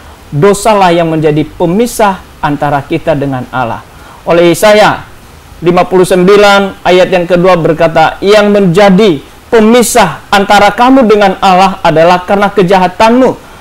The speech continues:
dan yang membuat ia tidak mendengarkan engkau, yang membuat ia menyembunyikan diri dari kamu dan tidak mendengar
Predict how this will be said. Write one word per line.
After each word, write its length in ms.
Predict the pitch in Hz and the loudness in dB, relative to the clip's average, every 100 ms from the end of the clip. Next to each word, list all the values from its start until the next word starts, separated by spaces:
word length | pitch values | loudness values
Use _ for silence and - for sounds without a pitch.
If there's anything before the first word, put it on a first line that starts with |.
| - | -8
dan 240 | 170 190 | -2 0
yang 160 | 202 202 | 2 2
membuat 480 | 208 185 190 185 - 277 | 0 2 2 0 -4 0
ia 400 | 330 285 139 - - - - - - - - - - - - - - - - - - - - - - - - - - - - - - - - - - - - - - - - - - | 2 2 0 -6 -20 -20 -20 -20 -20 -20 -20 -20 -20 -20 -20 -20 -20 -20 -20 -20 -20 -20 -20 -20 -20 -20 -20 -20 -20 -20 -20 -20 -20 -20 -20 -20 -20 -20 -20 -20 -20 -20 -20 -20 -10
tidak 320 | - 285 254 - | -2 0 0 0
mendengarkan 720 | 240 233 220 220 202 220 208 | 2 2 4 2 0 0 0
engkau, 400 | 202 208 190 139 135 - - - - - - - - | 0 0 -2 -2 -12 -20 -20 -20 -20 -20 -20 -20 -10
yang 240 | - 247 247 | 0 2 4
membuat 400 | 240 240 208 - | 4 2 0 0
ia 240 | 330 262 | 2 4
menyembunyikan 720 | 233 254 247 240 233 226 233 | 4 4 4 2 2 2 2
diri 320 | 240 285 247 | 4 2 0
dari 320 | 170 202 202 202 | 2 2 2 2
kamu 320 | 220 208 165 - - - | 0 0 -4 -6 -20 -2
dan 160 | 196 190 | 0 0
tidak 320 | - 392 294 240 | 0 0 2 2
mendengar 640 | 233 220 196 190 185 175 | 2 2 2 2 0 -6